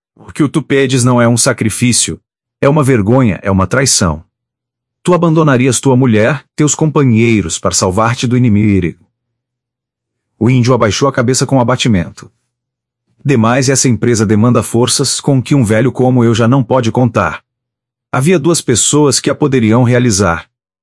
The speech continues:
"O quem?" perguntou Peri com um raio de esperança. "Uma era meu filho, que a esta hora está bem longe daqui.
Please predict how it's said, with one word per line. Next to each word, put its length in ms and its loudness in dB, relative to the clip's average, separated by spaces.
"O 140 -2
quem?" 340 -2
perguntou 420 0
Peri 200 0
com 140 0
um 40 2
raio 260 2
de 80 0
esperança. 680 0
"Uma 320 2
era 240 2
meu 140 2
filho, 480 -2
que 120 -2
a 60 2
esta 300 0
hora 260 2
está 220 0
bem 240 0
longe 340 2
daqui. 440 -4